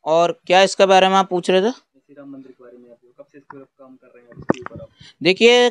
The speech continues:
Speaker 1: काम तो मैंने इसका आज ही शुभ अवसर पे किया है, जब पूर्व सीएम शिवराज सिंह चौहान जी ने आज मेरे साथ पौधारोपण किया और आज ही मैंने ये बनाना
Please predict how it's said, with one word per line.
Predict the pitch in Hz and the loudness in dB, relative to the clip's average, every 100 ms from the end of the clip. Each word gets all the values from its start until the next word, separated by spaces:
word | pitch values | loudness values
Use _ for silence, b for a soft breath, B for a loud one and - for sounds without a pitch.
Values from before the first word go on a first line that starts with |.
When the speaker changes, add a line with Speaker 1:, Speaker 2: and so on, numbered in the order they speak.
| - | -2
Speaker 1:
काम | 156 160 185 | -2 -2 -2
तो | 226 | -2
मैंने | 214 208 220 | 2 2 2
इसका | 208 - - - 214 226 _ 147 | -2 -8 -8 -2 -2 -2 _ -6
आज | 160 170 | -6 -6
ही | 208 214 | -2 -2
शुभ | 208 - 202 202 196 - _ 160 | -2 0 0 0 -4 -6 _ -14
अवसर | 151 180 175 | -6 -6 -4
पे | 185 | -4
किया | 175 160 170 | -2 0 2
है, | 175 185 214 - B B B B - | 2 0 0 -6 B B B B -2
जब | 170 196 220 196 - _ _ _ _ _ - - - 175 | 0 2 -2 -2 -10 _ _ _ _ _ -20 -18 -4 4
पूर्व | 220 226 233 | 6 6 2
सीएम | - 165 147 147 160 _ _ _ _ - | 4 2 2 -2 -10 _ _ _ _ -8
शिवराज | 175 180 196 | -2 0 0
सिंह | 196 208 | -2 0
चौहान | 196 165 175 180 | 2 2 2 0
जी | 185 | 2
ने | 185 | 2
आज | 180 | 0
मेरे | 170 165 | 0 -2
साथ | 170 180 170 - | 0 -2 -2 -12
पौधारोपण | 147 143 156 160 170 170 | -8 -6 -6 -6 -6 -6
किया | 170 175 208 _ _ b b b | 0 0 0 _ _ b b b
और | - 170 190 196 - - - | 2 4 4 -2 -12 -20 -10
आज | 143 165 170 | -6 -6 -6
ही | 226 | -4
मैंने | 208 202 202 | -2 0 2
ये | 202 208 208 _ - | 2 0 -4 _ -10
बनाना | 147 151 156 | -6 -4 -2